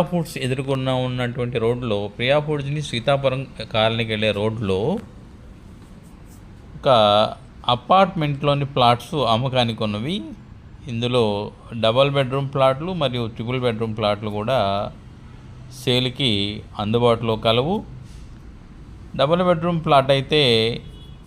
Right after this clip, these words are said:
పన్నెండు వందల తొంభై స్క్వేర్ ఫీట్ ఉంటుంది. అలాగే ట్రిపుల్ బెడ్‌రూమ్ ప్లాట్ అయితే పదహారు వందల స్క్వేర్ ఫీట్ ఉంటుంది. ఇది కన్‌స్ట్రక్షను ప్రారంభించి ఒక ఎనిమిది నెలలు అయింది.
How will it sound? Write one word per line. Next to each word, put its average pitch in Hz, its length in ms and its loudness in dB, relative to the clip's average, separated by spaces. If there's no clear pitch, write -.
పన్నెండు 123 260 2
వందల 127 200 0
తొంభై 120 340 -2
స్క్వేర్ 117 360 0
ఫీట్ 113 220 -4
ఉంటుంది. 98 440 -4
అలాగే 127 420 0
ట్రిపుల్ 165 260 -6
బెడ్‌రూమ్ 151 380 0
ప్లాట్ 127 260 4
అయితే 123 260 0
పదహారు 113 320 4
వందల 113 180 -2
స్క్వేర్ 113 340 -2
ఫీట్ 101 240 -8
ఉంటుంది. 98 440 -4
ఇది 113 260 -2
కన్‌స్ట్రక్షను 139 720 -2
ప్రారంభించి 120 680 2
ఒక 101 100 -10
ఎనిమిది 107 260 -2
నెలలు 110 260 2
అయింది. 113 380 0